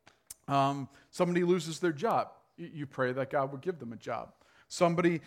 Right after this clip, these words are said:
is looking for a home. You pray that God would provide them with a home. For, for a vehicle that they need to get to and from work, maybe safety for traveling. You, you know of a relationship that's in crisis. You pray that that relationship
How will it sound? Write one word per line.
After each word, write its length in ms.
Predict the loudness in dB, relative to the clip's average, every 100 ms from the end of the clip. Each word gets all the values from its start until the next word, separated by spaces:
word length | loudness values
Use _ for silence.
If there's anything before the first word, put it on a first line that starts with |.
| -10
is 180 | -6 -4
looking 240 | -4 -6 -4
for 200 | 0 0
a 40 |
home. 400 | 2 2 2 0
You 60 | -4
pray 240 | 2 2
that 240 | 2 0
God 240 | 4 2 2
would 100 | -4
provide 360 | -2 2 2
them 100 | 0
with 160 | -8 -6
a 60 | -6
home. 400 | -2 -2 -2 -4
For, 340 | -4 -4 -4 -10 -6
for 180 | 4 4
a 60 | 4
vehicle 500 | 0 2 2 2 0
that 200 | 0 -2
they 80 | -4
need 240 | -2 -4
to 60 | -2
get 200 | -4 -4
to 220 | -4 -4
and 100 | -4
from 380 | 0 0 0 0
work, 340 | 2 2 -2 -20 -12
maybe 380 | 2 2 4 0
safety 500 | -2 2 2 2 -6
for 160 | -4 -4
traveling. 680 | 0 4 4 4 0 -2 -4
You, 140 | -6 -4
you 200 | -2 0
know 260 | 4 4
of 80 | 4
a 80 | 0
relationship 880 | 0 4 4 4 0 -10 -6 -6 -2
that's 220 | -2 -2
in 100 | -10
crisis. 540 | -4 -2 -2 -4 -12
You 80 | -12
pray 320 | -8 -2 0
that 160 | 0 0
that 200 | 0 0
relationship 680 | -2 -2 -4 -8 -4 -4